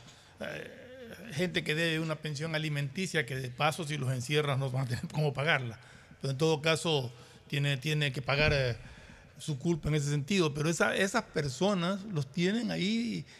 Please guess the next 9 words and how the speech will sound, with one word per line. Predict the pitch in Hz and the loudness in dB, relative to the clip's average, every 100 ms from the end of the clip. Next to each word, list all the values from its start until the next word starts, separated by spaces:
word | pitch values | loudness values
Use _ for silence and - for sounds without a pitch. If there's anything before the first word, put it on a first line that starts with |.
| - - - | -20 -12 -4
hasta | 135 - | -4 -2
con | - | 2
ya | 165 190 - | 6 6 4
muchos | 180 220 - | 2 2 0
casos | - 214 220 | 4 4 4
con | - 190 | 2 4
boleta | 165 160 190 214 | 6 4 6 6
de | 202 | 6
libertad | 185 156 139 127 - 226 | 4 4 2 2 4 4